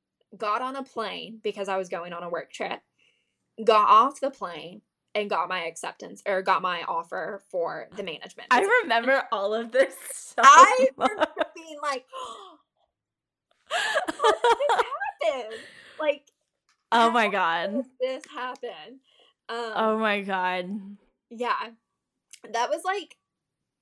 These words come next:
Speaker 1: one of the first times that I really put faith into the world and myself, and, like, 'cause I, I do have,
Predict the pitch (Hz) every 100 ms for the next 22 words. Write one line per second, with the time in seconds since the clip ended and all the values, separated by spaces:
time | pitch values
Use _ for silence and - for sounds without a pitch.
0 | - 226 220 226 220 226 233 - 220 208
1 | 220 214 202 196 220 180 180 185 185 156
2 | - 190 196 196 190 190 185 - - 196
3 | 233 254 277 285 269 - _ - 220 208
4 | - _ 202 196 226 - - 196 196 220
5 | 196 180 185 196 175 160 160 202 254 -
6 | _ _ _ _ _ 196 202 185 196 196
7 | 180 196 247 - - 202 190 180 175 -
8 | - _ _ _ _ _ _ _ _ _
9 | _ _ - 269 247 - 240 381 - _
10 | - 277 320 214 214 214 214 220 214 -
11 | - 196 185 180 180